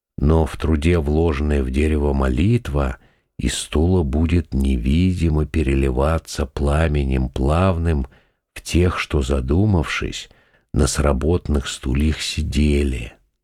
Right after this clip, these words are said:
Всякие люди купят те стулья, повезут их и в Москву, в Саратов, Пензу, Самару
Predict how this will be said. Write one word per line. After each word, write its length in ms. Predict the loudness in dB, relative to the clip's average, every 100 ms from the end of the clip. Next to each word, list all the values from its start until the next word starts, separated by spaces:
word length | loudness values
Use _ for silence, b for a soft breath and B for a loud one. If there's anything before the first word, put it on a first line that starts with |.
| _ _ _ _ _ _ _ _ _
Всякие 580 | 0 2 2 2 0 2
люди 380 | 2 2 0 -4
купят 500 | 0 -2 0 -4 0
те 160 | -2
стулья, 720 | -2 -2 -2 0 0 -2 -4 -12 _ _ _ _ _ _ _
повезут 500 | 2 4 4 2 2
их 200 | 0 0
и 60 | -2
в 140 | -2
Москву, 1000 | -2 -2 -4 -4 -2 2 2 2 0 -4 -8 _ b b b b _
в 80 | -10
Саратов, 1040 | -2 0 2 4 4 2 0 -4 -8 -12 _ _ _ _ _
Пензу, 720 | 0 4 4 2 -2 -2 -4 -6
Самару 960 | -6 -2 0 4 4 4 2 -2 -8